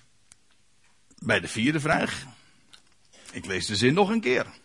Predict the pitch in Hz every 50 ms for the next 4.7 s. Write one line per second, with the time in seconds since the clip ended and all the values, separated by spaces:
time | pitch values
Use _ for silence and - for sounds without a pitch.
0 | _ _ _ _ - - - - - 120 147 139 - - 233 262 294 277 262 269
1 | 262 247 226 262 262 226 - - - 226 214 185 151 160 185 214 226 240 247 233
2 | 214 208 214 208 190 185 214 226 226 220 - - - - - 117 139 196 233 202
3 | - 160 - - - - 254 269 254 - 269 240 - - - 226 220 226 226 226
4 | 220 - 185 151 127 117 - 208 226 240 226 240 220